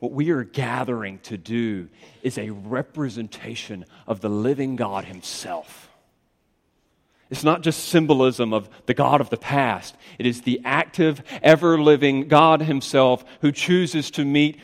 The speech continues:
with his special people and aga-, uh, his special people gathered in a special way. You may remember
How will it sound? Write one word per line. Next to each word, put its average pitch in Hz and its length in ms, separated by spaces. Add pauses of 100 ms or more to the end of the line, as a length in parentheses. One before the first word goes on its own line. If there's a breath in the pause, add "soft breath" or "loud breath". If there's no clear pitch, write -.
with 151 180
his 151 180
special 190 560
people 123 600 (720 soft breath)
and 104 120
aga-, 113 380
uh, 123 60
his 135 280
special 151 560
people 104 680 (360)
gathered 107 560
in 98 60
a 95 40
special 92 640 (100)
way. 80 420 (4000)
You 107 80
may 110 100
remember 98 500